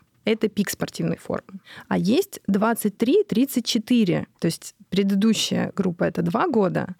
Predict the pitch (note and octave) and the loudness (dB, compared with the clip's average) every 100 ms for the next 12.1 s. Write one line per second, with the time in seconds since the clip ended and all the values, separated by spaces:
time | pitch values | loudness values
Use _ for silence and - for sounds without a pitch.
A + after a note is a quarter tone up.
0 | _ _ - E3+ A3+ B3 - A3 G3 G3 | _ _ -4 0 0 0 0 0 0 0
1 | E3+ - F3 F3+ F3+ E3+ G3 - E3+ D#3+ | -2 -4 -2 -2 0 2 0 -2 -4 -4
2 | - - _ _ - G3 G3+ D4+ F4 - | -6 -12 _ _ -2 2 2 2 0 0
3 | G3 F#3 F#3 G3+ B3 G#3+ F3 C4 - - | -2 0 2 4 4 2 2 0 -2 -14
4 | - G#3+ A3 G3 - F#3 D#3+ - - - | 0 2 4 0 0 0 0 -4 -6 -6
5 | - _ _ - F3+ F3+ E3+ E3+ - - | -12 _ _ -2 0 2 0 -4 -6 -6
6 | - F#3+ _ - - - G3 G3 G3 G#3+ | -6 -8 _ -20 -20 -4 0 2 2 0
7 | G#3+ A#3+ G#3 F#3 G3+ G3+ G3 G3 D#4 E4 | 2 2 2 0 -2 -2 -2 0 0 2
8 | G#3 F#3 G#3+ C#4+ A3+ A3+ - C4+ D4 A#3 | 2 2 4 4 4 2 0 0 2 -2
9 | F#3+ A#3+ - G#3 B3 A3 F#3 G#3+ B3+ - | 0 -2 0 2 4 4 2 2 2 0
10 | - F3+ F3 F#3+ - F#3 E3+ - E3+ G3+ | -2 -2 0 -2 0 0 -2 -2 -2 0
11 | C4 D4+ A#3 A3 - G#3+ A3 - A3+ G3+ | 0 2 2 0 0 0 0 0 0 0
12 | F#3 | -2